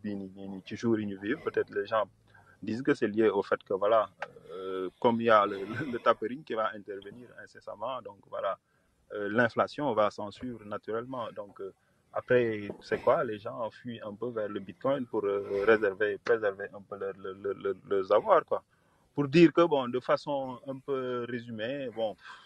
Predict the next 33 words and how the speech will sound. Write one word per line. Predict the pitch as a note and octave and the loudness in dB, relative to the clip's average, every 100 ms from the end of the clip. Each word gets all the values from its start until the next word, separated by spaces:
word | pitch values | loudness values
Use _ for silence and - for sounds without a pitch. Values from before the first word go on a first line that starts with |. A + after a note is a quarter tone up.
| - | -10
c'est, | A#2 G#2+ | -8 -6
c'est, | G#2 - | -8 -8
c'est | A2+ | -6
un | B2 | -4
peu | B2+ | -4
ça, | C3 C#3+ | 4 6
quoi. | C#3 A#2+ | 8 6
Je | G#2+ E3+ | 6 4
suis | - F#3 | 2 0
avec | D#3 D#3+ D3+ | 2 2 -2
vous | C3 D#3+ | -6 -6
deux, | C#3+ E3 | 0 0
hein, | C3+ D3 | 0 -4
des | C3+ | -4
deux | C3 D#3+ | -4 -4
côtés. | - D3 D3+ | -4 -8 -8
Maa | D3 D3+ | -4 2
ngi | - | 4
koy | F3+ C4 | 10 12
ñaan | - - | 12 10
côté | G#3+ F3+ | 6 6
bu | - | -4
nekk, | D#3 C#3+ | -10 -4
maa | D#3 | -2
ngi | D3+ | -2
ko | D#3 | -2
am | - C3+ | -6 -4
benn | B2+ B2 A2+ | -4 -4 -4
tànk, | B2 C3+ - | -4 -4 -6
quoi. | - A#2 G#2+ - - | -4 -4 -2 -4 -2
Mais, | - - G#3+ - | -2 12 12 12
euh, | F#3+ - - | 10 10 0
pour | - | -2